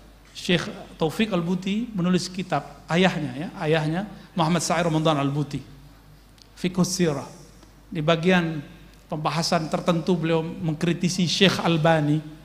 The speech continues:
Syekh Albani ini mengatakan ittiba Nabi cukup zahirnya. Ittiba'nya ittiba terhadap amaliyahnya, bukan ittiba hub,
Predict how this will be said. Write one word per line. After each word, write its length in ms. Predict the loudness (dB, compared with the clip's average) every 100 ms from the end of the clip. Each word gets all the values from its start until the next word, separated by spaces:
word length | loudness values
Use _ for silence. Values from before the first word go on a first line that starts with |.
| -20 -20 -20 -20 -14
Syekh 240 | -4 0
Albani 400 | 2 6 6 6 4
ini 120 | 2 0 -2 -10 -20 -20 -20 -20 -10 0
mengatakan 560 | 2 4 4 2 0 -2
ittiba 560 | -4 2 6 10 10 8
Nabi 480 | 4 4 4 2 2
cukup 560 | 0 6 4 4 -4
zahirnya. 640 | 4 8 10 8 6 4 0 -10 -18 -20 -20 -20 -20 -20 -20 -2
Ittiba'nya 720 | -2 2 8 8 8 2 0
ittiba 480 | -2 2 6 6 6
terhadap 380 | 4 8 8 6
amaliyahnya, 720 | 6 8 8 8 6 4 -2 -4 -8 -20 -10 0
bukan 480 | 6 6 6 -2 -8 -4
ittiba 720 | -4 0 6 6 6 0 -8 4
hub, 380 | 6 6 -6